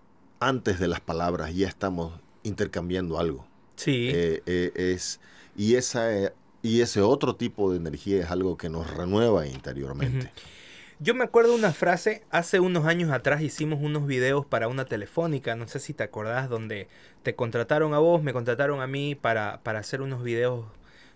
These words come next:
Speaker 2: tipo tutoriales o tipo explicación.
Speaker 1: Mm. Ujú.
Speaker 2: Eh, y yo me acuerdo que vos dijiste una frase que a mí se me quedó grabada, mira, hasta el día de hoy, y que decía, "Yo no soy un buen guitarrista, a mí me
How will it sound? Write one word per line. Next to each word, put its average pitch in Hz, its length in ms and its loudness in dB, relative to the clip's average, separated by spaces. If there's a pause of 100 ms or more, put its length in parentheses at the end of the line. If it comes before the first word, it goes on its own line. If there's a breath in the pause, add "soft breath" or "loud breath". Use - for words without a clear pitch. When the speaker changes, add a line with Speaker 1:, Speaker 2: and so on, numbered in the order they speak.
Speaker 2:
tipo 131 220 -4
tutoriales 131 640 2
o 120 80 -2
tipo 135 200 -2
explicación. 135 840 -2 (120 loud breath)
Speaker 1:
Mm. 90 40 -6
Ujú. 98 220 -6 (100)
Speaker 2:
Eh, 110 920 -2 (160)
y 123 100 -10
yo 156 140 0
me 185 80 0
acuerdo 185 480 4
que 147 160 -2
vos 170 180 4
dijiste 170 380 0
una 170 200 0
frase 160 440 0
que 127 100 -4
a 117 60 -2
mí 131 260 -2
se - 160 -6
me 117 140 -6
quedó 120 200 0
grabada, 123 560 -2
mira, 117 220 -6
hasta 117 140 -6
el 113 80 -6
día 123 100 -2
de 117 80 2
hoy, 117 180 -4 (520 loud breath)
y 135 80 -6
que 131 160 2
decía, 143 480 4 (100)
"Yo 175 240 4
no 175 260 0
soy 170 560 2 (380)
un 143 220 -2
buen 143 200 4
guitarrista, 127 760 -2
a 117 60 -6
mí 143 140 -2
me 151 280 -2